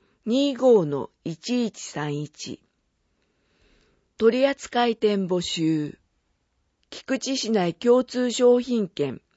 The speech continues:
めぐるん券の取扱店を募集しています。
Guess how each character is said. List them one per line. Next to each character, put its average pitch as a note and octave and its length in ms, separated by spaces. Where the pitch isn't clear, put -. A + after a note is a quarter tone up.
め G3+ 160
ぐ B3 160
る C4+ 140
ん B3+ 80
券 F3+ 320
の D#3 180
取 G#3 280
扱 A#3 460
店 F#3 360
を D#3+ 200
募 F3+ 140
集 G3 260
し - 140
て E3+ 100
い D#3 140
ま D3 160
す。 - 220